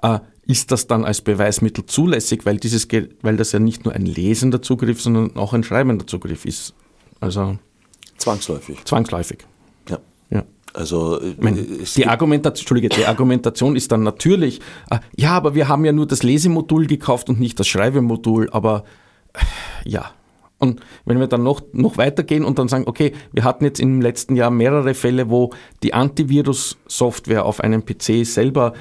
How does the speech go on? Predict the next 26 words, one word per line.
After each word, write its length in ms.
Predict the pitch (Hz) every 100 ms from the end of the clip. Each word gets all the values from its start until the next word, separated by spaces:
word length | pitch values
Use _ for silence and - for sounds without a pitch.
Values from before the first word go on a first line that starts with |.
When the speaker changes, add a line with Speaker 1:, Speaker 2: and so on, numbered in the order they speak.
| - _
Speaker 1:
die 60 | 120
Plattform 500 | 113 113 - 139 127
war, 360 | 117 117 120 - _ -
äh, 220 | 117 113 117
die 180 | 123
angegriffen 600 | 110 139 135 147 131 135 123
wurde, 220 | 135 -
um 180 | 139 143
Zugriff 380 | 147 143 127
auf 160 | - -
den 160 | 120 110
P 120 | -
C 220 | - 147
zu 140 | -
bekommen. 500 | 139 127 120 110 101 - - -
Dasselbe 440 | - - 98 113 123
kann 220 | 107 113
mit 140 | 110
einem 280 | - 107 110
Staatstrojaner 800 | - 98 98 - 107 113 117 117
oder 140 | 110 110
Bundestrojaner 600 | 117 113 113 101 110 113
genauso 360 | 110 117 135
passieren. 320 | 113 95 - 95
Das 120 | 98
heißt, 140 | -